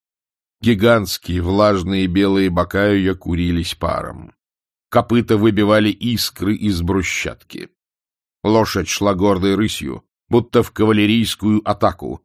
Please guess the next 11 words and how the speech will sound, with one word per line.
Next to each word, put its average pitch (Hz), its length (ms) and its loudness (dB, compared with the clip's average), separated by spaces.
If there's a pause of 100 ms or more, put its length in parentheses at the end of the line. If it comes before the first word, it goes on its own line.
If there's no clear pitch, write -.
(380)
и 98 220 0
соломенной 95 640 0
шляпки, 95 460 -4
безусловно, 92 960 -4
не 76 180 -14
надела. 90 600 -12 (880)
Высокий 139 420 -2
всадник 117 520 -6
кутался 80 500 -10
на 52 100 -10
холоде. - 500 -16